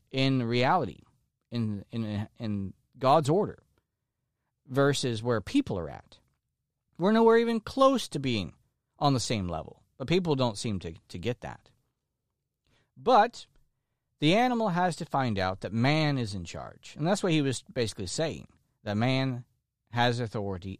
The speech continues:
animal must listen. Animal has restrictions. Now, why is it, and the humanists, they can't do this 'cause they get rid of godly standards, they get rid of authorities, they get rid of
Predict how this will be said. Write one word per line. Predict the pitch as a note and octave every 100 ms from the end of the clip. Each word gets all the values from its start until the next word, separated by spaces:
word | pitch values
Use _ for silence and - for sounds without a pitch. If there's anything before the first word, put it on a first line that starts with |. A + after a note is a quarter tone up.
| -
animal | B2+ B2+ A#2 A2+ A2+ -
must | G2+ F#2+
listen. | A#2+ A#2 - - _ _ _ _ -
Animal | B2+ D#3 C3 F#2+ F#2+ A2+
has | - B2+ A2+
restrictions. | A#2+ - F3+ - - - - - _ _ _ _ _ _ _ _ -
Now, | D3 C#3 -
why | D3+ F3 D#4+
is | C#4 C#3+ G#2+
it, | - - _ _ _ -
and | A2+
the | A2
humanists, | G2 G3 D3+ B2+ -
they | A2+
can't | G#2+ A#2+ C#3
do | G#2+
this | A#2+
'cause | - G2+
they |
get | G2+ F#2
rid | A2
of | G#2+
godly | F#2+ F#2+ C3+
standards, | - F#2 E2+ F#2+ C3+ - _ _ _
they | G2+
get | G2+ G#2+
rid | G#2 G2+
of | G#2+
authorities, | C#3+ - F2+ D2 - A#2+ - _ _ _
they | G#2+
get | G2
rid | - A2
of | A2 C#3